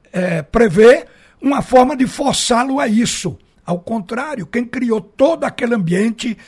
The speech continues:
foi o Lisca, e ali houve muita malandragem. Acontece que o Sport não engu-, engoliu.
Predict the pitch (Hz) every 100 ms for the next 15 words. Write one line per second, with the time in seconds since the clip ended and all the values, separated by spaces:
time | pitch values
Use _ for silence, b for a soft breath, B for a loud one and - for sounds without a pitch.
0 | B - 226 233 190 226 285 - - 151
1 | - b b 269 254 190 233 233 240 220
2 | 208 262 339 277 262 247 254 254 226 240
3 | 254 214 165 120 - b b b b b
4 | 175 - 202 208 208 - 220 - 208 185
5 | 208 220 208 226 - 208 220 208 185 -